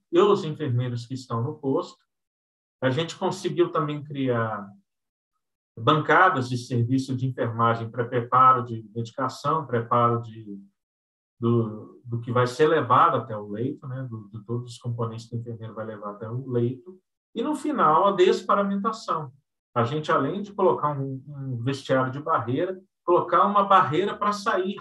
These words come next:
do, do, do C T I covid, né, que era uma estrutura isolada dentro do hospital, para ele fazer a experimentação, tirar todos os itens descartáveis da vestimenta dele, elas serem recolhidas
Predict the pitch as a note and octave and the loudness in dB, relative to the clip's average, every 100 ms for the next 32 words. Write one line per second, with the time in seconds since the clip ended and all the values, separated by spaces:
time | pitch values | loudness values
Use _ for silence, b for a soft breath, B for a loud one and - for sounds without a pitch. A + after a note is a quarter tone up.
0 | C3 B2 A#2+ G#2 G2+ - _ _ _ _ | -6 -4 -4 -6 -10 -18 _ _ _ _
1 | _ _ - A#2+ A#2 A2+ G#2 G#2 G2+ - | _ _ 0 4 4 2 -4 -8 -8 -8
2 | A#2 - C3+ D#3+ C3+ B2+ - - _ A#2+ | -8 -6 -2 0 0 0 -6 -14 _ -2
3 | G#2 A#2+ F#3+ C3+ B2 B2 - _ _ A2+ | 0 0 -2 -4 -6 -8 -12 _ _ -12
4 | A2 A2+ A#2 A#2 A#2+ A#2 B2+ A#2 B2 A#2 | -8 -4 -2 -2 -4 -4 -2 -2 2 4
5 | A2+ A2 A2+ A2+ A2+ B2 - D#3+ - C3+ | 4 2 -2 -6 -10 -10 -10 -8 0 2
6 | - - _ _ _ _ - F3 F3 F3 | 2 -2 _ _ _ _ 0 0 2 2
7 | D#3 C#3 G3+ - A3+ A3 G#3+ A3+ - - | 4 2 -2 -2 -2 -2 -2 -2 -2 -2
8 | E3 E3 D#3 D#3 D3 G3+ G3+ G#3 G#3+ F#3 | -4 -2 -4 0 2 2 0 -4 -4 -6
9 | D3+ C3+ D#3+ F3 E3+ D3 B2+ - A#2+ F3 | -6 -4 -4 -4 -6 -6 -8 -8 -2 -2
10 | - F3+ - - C3 C#3 D#3 F3+ F#3 - | -2 -4 -4 2 6 6 4 -2 -8 -16
11 | _ _ _ _ _ - B2+ B2 B2+ - | _ _ _ _ _ 0 2 2 -2 -4
12 | C3+ B2+ A#2+ - - C3+ D3+ E3+ F#3 - | -4 -4 -2 -2 0 0 -2 -4 -10 -16
13 | _ _ B2+ C3+ - C#3+ B2+ F3 G3 D3 | _ _ 0 2 2 0 0 0 2 2
14 | C3 C3+ F#3+ A3 A3+ - | 2 0 -4 -6 -12 -18